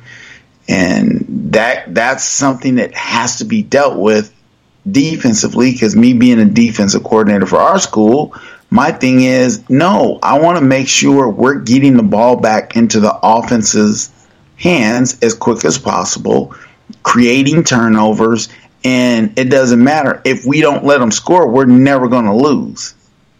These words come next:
That's kinda my goal every game, you know. So, uh, yeah, it'll be interesting to see how this thing plays out with Gurley and Goff, and,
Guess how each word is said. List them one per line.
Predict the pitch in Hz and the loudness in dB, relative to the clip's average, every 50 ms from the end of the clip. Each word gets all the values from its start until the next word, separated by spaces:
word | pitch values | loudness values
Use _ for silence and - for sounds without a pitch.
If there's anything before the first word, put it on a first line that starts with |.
| _ _ _ _ | _ _ _ _
That's | - 127 117 113 113 - | -4 -4 -2 -2 -4 -4
kinda | - 113 117 120 117 110 | -2 -2 -2 0 0 0
my | 110 113 110 | 0 0 0
goal | 101 95 107 - 131 120 107 | 0 0 0 2 2 2 0
every | 92 87 98 95 | 0 -2 -6 -8
game, | - - 98 90 73 69 - - - _ _ _ _ _ _ _ _ - | -6 -6 -6 -6 -6 -8 -10 -14 -18 _ _ _ _ _ _ _ _ -2
you | 131 120 | 0 0
know. | 107 101 110 113 - - - - - - - _ _ _ _ _ | 0 0 -4 -6 -10 -16 -20 -20 -20 -20 -20 _ _ _ _ _
So, | - - - 117 120 107 98 95 104 107 - - - - - - - _ _ _ _ _ _ - | -6 -2 0 2 2 2 2 0 -2 -4 -6 -10 -16 -20 -20 -20 -20 _ _ _ _ _ _ -6
uh, | - 113 107 104 107 | -4 -2 -2 0 0
yeah, | 113 156 170 160 135 135 | 2 2 2 2 2 2
it'll | 139 143 | 0 0
be | 135 143 143 147 | 0 0 0 0
interesting | 156 151 135 131 123 123 120 - 120 | 2 2 2 0 0 -2 -2 -2 -2
to | 120 | -2
see | 113 - - 131 | -2 -2 -2 0
how | 123 117 117 113 | 0 0 0 -2
this | 113 110 107 | -4 -6 -4
thing | - 123 120 110 107 | -2 0 0 0 -2
plays | - - 113 110 110 107 107 | -2 0 0 0 0 0 0
out | 120 117 120 113 95 87 | 0 0 0 0 -2 -2
with | 107 101 107 - | -4 -4 -4 -6
Gurley | - 117 120 123 120 117 113 120 120 117 117 117 113 | -4 -2 0 0 0 0 0 0 2 2 2 2 2
and | 104 101 95 92 - | 0 0 -4 -6 -4
Goff, | - 120 113 107 104 104 107 110 110 113 113 - - - | -2 0 0 2 2 2 2 2 0 0 -2 -6 -6 -6
and, | 107 98 98 101 101 98 95 - | -4 -4 -4 -4 -6 -6 -8 -12